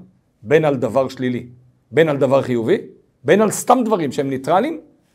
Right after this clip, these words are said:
זאת תכלית הבריאה. אז מה אנחנו עושים עם כל טבע שלילי שיש לנו?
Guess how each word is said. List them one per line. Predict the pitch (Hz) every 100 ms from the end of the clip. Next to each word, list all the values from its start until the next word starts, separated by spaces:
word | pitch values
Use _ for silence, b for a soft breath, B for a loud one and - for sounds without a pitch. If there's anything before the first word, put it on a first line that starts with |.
| _ _
זאת | - 113 226 156 -
תכלית | 127 143 135
הבריאה. | 104 95 - _
אז | 139 135
מה | 226
אנחנו | 285 240
עושים | 233 240 233
עם | 190
כל | 180 226 -
טבע | 226 139
שלילי | 107 131 117
שיש | 110 110 101 -
לנו? | 98